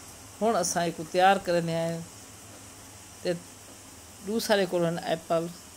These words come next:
असां सेबे को बरीक बरीक कतले बना दित्ते न, ई शक्ल विच,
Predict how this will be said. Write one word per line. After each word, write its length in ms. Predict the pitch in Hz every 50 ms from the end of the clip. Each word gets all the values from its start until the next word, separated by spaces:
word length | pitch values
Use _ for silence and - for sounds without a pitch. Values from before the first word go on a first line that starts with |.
| - - - - - - - - - - - - - - - - -
असां 260 | 175 202 - 233 220 190
सेबे 320 | - - 185 175 175 165
को 160 | 156 - 165 170 165 160 - - - - - - - - - 165
बरीक 340 | 170 180 190 214 220 196 190 -
बरीक 180 | - 170 170 170 -
कतले 300 | 180 151 - 170 175 160
बना 240 | 151 151 151 151 156
दित्ते 180 | 151 156 170
न, 60 | 156 143
ई 140 | - 175 175
शक्ल 300 | 170 - 151 - - 143 147
विच, 180 | 143 135 -